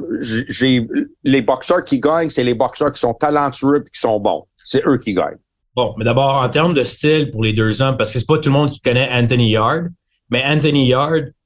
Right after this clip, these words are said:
Speaker 2: est un boxeur que moi, je me souviens, face à Sergei Kovalev, avait une opportunité, un style qui lance quand même beaucoup de coups pour son poids dans la catégorie.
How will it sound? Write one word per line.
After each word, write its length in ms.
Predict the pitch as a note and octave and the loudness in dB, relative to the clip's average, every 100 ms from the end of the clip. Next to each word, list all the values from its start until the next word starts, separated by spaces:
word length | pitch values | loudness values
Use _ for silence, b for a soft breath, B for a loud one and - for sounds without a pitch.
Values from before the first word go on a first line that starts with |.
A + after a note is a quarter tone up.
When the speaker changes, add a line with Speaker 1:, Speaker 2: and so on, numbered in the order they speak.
| _ _ | _ _
Speaker 2:
est 160 | A2+ A#2 | 0 2
un 100 | A#2 | 4
boxeur 300 | A2+ A2+ D3+ | 2 2 0
que 60 | A#2+ | 2
moi, 140 | B2 | 0
je 100 | C#3 | 2
me 80 | B2 | 0
souviens, 280 | A2+ C3+ C#3 | 0 0 0
face 340 | C3 A2+ G#2 | 0 0 0
à 100 | A2 | -2
Sergei 320 | G2+ B2+ C#3+ | 0 0 0
Kovalev, 480 | - A#2+ A2+ A#2+ C3+ | 0 0 2 2 2
avait 140 | A2 A2+ | 2 2
une 80 | |
opportunité, 760 | A#2 B2 A2+ A#2+ G#2 C3+ D3+ D3+ _ _ _ - | 2 0 -2 -2 0 0 -2 -4 _ _ _ -2
un 160 | G#2+ | -2
style 400 | G2+ - D#3 D#3 | -2 0 2 2
qui 100 | - | 2
lance 240 | B2 B2 - | 0 0 0
quand 100 | C3+ | 0
même 140 | D3+ | 2
beaucoup 280 | B2 C3 - | 0 -2 -4
de 60 | |
coups 380 | - D#3 E3+ E3+ | -2 2 2 2
pour 520 | - C#3+ D3 C#3 G#2+ - | 0 2 4 0 -4 -4
son 280 | - A#2 | 0 0
poids 500 | G#2 B2+ B2+ E3+ F3+ F3+ b b | 0 0 2 2 0 -8 b b
dans 60 | A#2 | -2
la 80 | A#2 | 0
catégorie. 720 | B2 A#2+ A#2+ A2 A2+ F3 F#3+ | 0 0 2 2 2 -2 -2